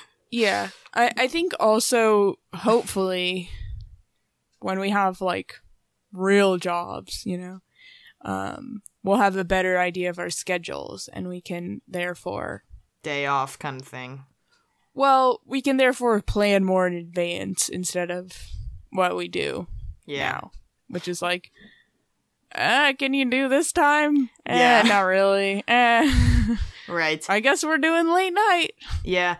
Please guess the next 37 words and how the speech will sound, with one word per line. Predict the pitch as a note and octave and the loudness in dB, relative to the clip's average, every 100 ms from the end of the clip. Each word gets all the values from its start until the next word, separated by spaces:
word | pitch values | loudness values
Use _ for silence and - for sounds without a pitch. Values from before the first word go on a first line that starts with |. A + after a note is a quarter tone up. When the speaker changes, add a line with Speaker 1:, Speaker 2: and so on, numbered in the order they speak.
| - | -4
Speaker 2:
and | C#4+ C#4+ - | -4 -4 2
I | D#4+ G4 | 2 4
sometimes | F4 F4 F4 E4+ D#4+ D#4 C#4+ | 0 -2 -2 0 0 0 -2
do | G3 C4 D#4 | -2 -2 0
have | C#4 A#3 G3 | 2 0 0
the | F#3 | 0
energy | F3 D#3+ D3 D3 | 0 -2 -4 -8
for | D3 D#3 | -8 -4
late | D#3 B2 | -2 -2
night, | D3+ C#3+ C#3 | -4 -4 -2
but | C#4+ | -4
again, | D4 C#4+ F3 B2 | 0 -2 -2 -6
hit | - A#3+ | -2 0
or | B3 | 0
miss. | A#3+ E3 C#3+ - - - | 0 -4 -6 -12 -14 -4
And | F#3 F#3 | -2 0
when | F#3+ | -2
it | G3+ | 0
Speaker 1:
Yeah. | G3+ A3 F#3+ | 2 2 4
Speaker 2:
misses, | A3+ G3+ - - _ | 2 0 -6 -12 _
it | G3 G3+ | -2 0
is | G3 F3 | 0 -2
missing. | F#3+ F#3 C#3+ C3 C3+ - - - | -4 -4 -6 -8 -12 -18 -20 -8
Um, | - F#3+ G3 F#3+ G3 G#3+ _ _ - | 0 4 4 2 -6 -12 _ _ -8
we | B3 | -2
wound | B3 C4 D4 | 2 2 2
the, | C4+ A3 | -2 -2
we | G3+ G#3 | 2 2
wound | F#3+ G#3+ B3 | 2 0 2
a | G#3+ | 2
racetrack | G3 F#3+ G3+ F#3 | 0 0 -2 -4
through | - F#3+ | -4 -4
your | F3 | -4
mom's | D#3 D3+ E3 E3 | 0 2 2 -2
kitchen | - D#3+ - C#3+ | -8 -10 -10 -10
chairs. | C#3 G2 - | -10 -8 -6
Okay, | G#3 B2+ | -4 -4